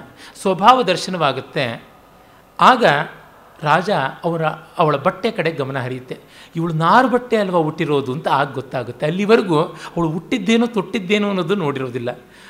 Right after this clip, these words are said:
ಅವಳ ಮುಖವನ್ನು, ಅವಳ ನಡಿಗೆಯನ್ನು, ಅವಳ ಹಾವಭಾವಗಳನ್ನು ಮಾತ್ರ ನೋಡ್ತಾ ಇದ್ದಾನೆ. ಅವರ ನಿಸರ್ಗ ಸಹಜವಾದ ಸೌಂದರ್ಯ ಮಾತ್ರ ಗಮನಕ್ಕೆ ಬಂದಿದೆ. ವ್ಯಕ್ತಿ ಪರಿಣಾಮಕಾರಿಯಾಗಿಬಿಟ್ರೆ ಪೆರಿಫೆರಲ್, ಪ್ಯಾರಫೆರಲೇನಿಯಾ ಎಲ್ಲ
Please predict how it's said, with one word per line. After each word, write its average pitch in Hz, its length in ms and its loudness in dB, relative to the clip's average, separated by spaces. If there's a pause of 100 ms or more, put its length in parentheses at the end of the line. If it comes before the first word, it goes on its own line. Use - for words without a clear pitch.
(140)
ಅವಳ 143 260 4
ಮುಖವನ್ನು, 220 600 0
ಅವಳ 196 180 0
ನಡಿಗೆಯನ್ನು, 190 640 -2
ಅವಳ 180 220 -2
ಹಾವಭಾವಗಳನ್ನು 185 840 2
ಮಾತ್ರ 175 260 -6
ನೋಡ್ತಾ 151 320 -2
ಇದ್ದಾನೆ. 123 320 -2 (420)
ಅವರ 190 80 0
ನಿಸರ್ಗ 190 460 0
ಸಹಜವಾದ 202 560 2
ಸೌಂದರ್ಯ 180 480 -4
ಮಾತ್ರ 151 320 -4
ಗಮನಕ್ಕೆ 135 380 -8
ಬಂದಿದೆ. 120 260 -12 (560)
ವ್ಯಕ್ತಿ 170 420 -4
ಪರಿಣಾಮಕಾರಿಯಾಗಿಬಿಟ್ರೆ 175 1600 0 (1000)
ಪೆರಿಫೆರಲ್, 175 600 2
ಪ್ಯಾರಫೆರಲೇನಿಯಾ 165 960 0
ಎಲ್ಲ 151 300 -4